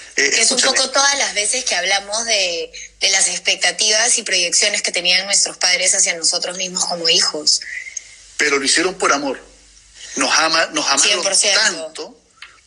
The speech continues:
Speaker 1: tanto.
Speaker 2: Que querían lo mejor para nosotros desde su visión del mundo y no la nuestra.
Speaker 1: Entonces nosotros, hoy día en el presente, dos mil veinte, tenemos una educación emocional y una educación de expectativas que era válida hace treinta años atrás.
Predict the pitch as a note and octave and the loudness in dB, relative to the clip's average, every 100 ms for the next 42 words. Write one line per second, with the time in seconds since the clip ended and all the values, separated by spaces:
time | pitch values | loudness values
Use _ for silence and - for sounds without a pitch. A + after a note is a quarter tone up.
0 | - F3+ F#3 D3 G3 F#3 F#3+ G3 G#3 G3 | -2 0 0 -2 0 2 2 0 0 -2
1 | - G3 F#3+ G#3 G3+ F#3 G3 F#3+ G3 G3+ | -2 -4 -2 0 0 0 -2 -2 -2 -2
2 | F3 E3+ A#3 G#3+ G3 G#3+ F#3+ F#3 F3+ F#3 | -2 -2 -2 0 2 2 0 -2 -4 -8
3 | F3+ F3+ F3 E3+ E3 E3 - - - - | -4 -4 -2 0 -2 0 0 0 -6 -18
4 | _ - C3+ - F3+ - F#3+ E3+ D3 - | _ -8 -4 0 2 2 2 0 2 2
5 | A3 - D3+ B3 - - B2 B2 C3+ G3+ | 0 -2 -6 -8 -16 -12 -8 -4 2 2
6 | F#3 F3 C#3+ - F3+ E3+ - C3+ C#3 - | 2 0 0 2 2 -2 -4 -4 -4 -6
7 | C3 C#3+ E3 F3+ F#3 - D3 F3 - - | -4 -2 0 2 0 0 -4 -4 -4 -4
8 | - - C#3+ F3+ F3 F3+ D3+ C#3+ - F3 | -2 0 2 2 2 2 2 2 2 2
9 | F3+ E3 - C3+ D#3+ B2+ A#2 - - - | 0 0 0 0 0 -2 -8 -14 -14 -10
10 | - C#3+ C#3+ C#3 - - F3+ - - D3+ | -2 0 2 2 2 2 0 -2 -2 -4
11 | - - D#3+ F3+ - - - - - - | -4 -4 -2 0 2 0 -2 -14 -20 -20
12 | - - - C#3+ D#3+ F3 E3 F#3 G3 A3+ | -20 -10 -2 2 4 2 2 2 0 -2
13 | C4+ D4 - - - - F3 F#3 F#3 F3 | -4 -6 -6 0 0 0 0 0 -2 -2
14 | D3+ C#3 B3 | -8 -8 -8